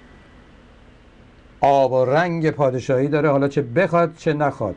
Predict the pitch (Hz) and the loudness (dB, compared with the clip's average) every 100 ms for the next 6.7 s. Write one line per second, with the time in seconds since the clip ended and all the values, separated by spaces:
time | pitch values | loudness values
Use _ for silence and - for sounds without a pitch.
0 | - - 170 170 175 170 - 165 151 123 | -12 -6 -2 2 2 0 -2 -2 -2 -4
1 | 101 - - - - 156 165 147 143 127 | -10 -18 -20 -20 -2 2 2 2 -2 0
2 | 135 131 - 135 123 147 120 120 127 151 | -2 -2 -4 -2 -2 -2 -4 -2 0 0
3 | 143 - 131 113 123 117 196 185 151 143 | -2 -6 -8 -6 -2 0 0 -2 0 -2
4 | 127 110 - 139 135 127 110 - - - | -2 -6 -6 -4 0 -2 -2 -8 -20 -20
5 | - - - - 135 127 - 160 139 160 | -20 -20 -20 -8 -6 -4 -2 -4 -2 -4
6 | 170 135 120 110 101 92 - | -4 -8 -6 -4 -6 -8 -12